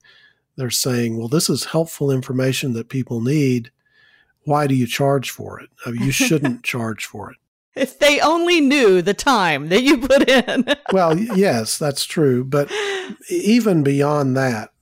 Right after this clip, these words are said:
Speaker 1: I mean,
Speaker 2: Mm-hmm.
Speaker 1: my answer is this. If I had several million dollars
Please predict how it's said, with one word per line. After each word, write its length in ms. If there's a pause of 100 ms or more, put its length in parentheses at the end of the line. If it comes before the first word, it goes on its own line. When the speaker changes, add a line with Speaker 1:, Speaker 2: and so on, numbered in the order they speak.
(140)
Speaker 1:
I 180
mean, 180 (200)
Speaker 2:
Mm-hmm. 260
Speaker 1:
my 240
answer 600 (520)
is 220
this. 460 (1000)
If 180
I 200
had 500 (220)
several 500
million 480
dollars 640